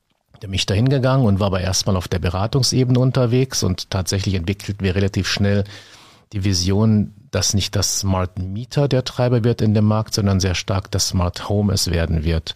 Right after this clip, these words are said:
so wie wir es auch heute kennen. Und das war damals auch unsere Prognose, dass das Smart Home über, über technische Geräte wie Alexa und Co. in den Markt getragen wird. Und das war damals so die, ähm,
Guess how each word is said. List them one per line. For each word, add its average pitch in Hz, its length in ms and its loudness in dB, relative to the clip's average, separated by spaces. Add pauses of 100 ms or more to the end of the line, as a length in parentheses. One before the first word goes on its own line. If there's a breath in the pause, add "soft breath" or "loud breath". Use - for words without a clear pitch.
(420 loud breath)
so 98 100 -12
wie 98 60 0
wir 92 60 2
es 90 120 0
auch 95 140 -2
heute 95 260 0
kennen. 120 400 0 (580 loud breath)
Und - 100 -18
das - 140 0
war 98 80 0
damals 98 260 0
auch 90 60 2
unsere 90 220 2
Prognose, 104 680 2 (420)
dass - 340 -4
das 101 240 -2
Smart 98 640 -2
Home 107 420 2
über, 92 400 0
über 101 240 -4 (140)
technische 104 420 0
Geräte 92 380 0
wie 92 140 0
Alexa 95 420 0
und 95 160 0
Co. 101 320 0
in 101 160 2
den 95 100 0
Markt 92 240 0
getragen 95 480 -6
wird. 87 200 -4
Und 92 120 -4
das - 160 -2
war 90 100 -2
damals 87 400 -2
so 85 140 -2
die, 85 240 -8 (840 soft breath)
ähm, 87 480 2